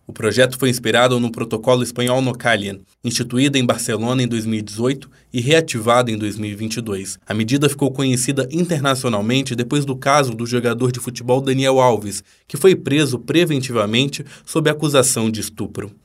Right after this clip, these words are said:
Pelo texto do projeto de lei, a adesão ao protocolo é facultativa,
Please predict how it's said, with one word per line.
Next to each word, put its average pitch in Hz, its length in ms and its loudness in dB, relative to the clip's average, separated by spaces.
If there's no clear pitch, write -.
Pelo 110 200 0
texto 127 320 0
do 113 120 -4
projeto 110 480 0
de 110 100 -8
lei, 127 300 0
a 113 80 2
adesão 120 320 2
ao 151 80 4
protocolo 139 560 0
é 143 40 -2
facultativa, 143 920 -2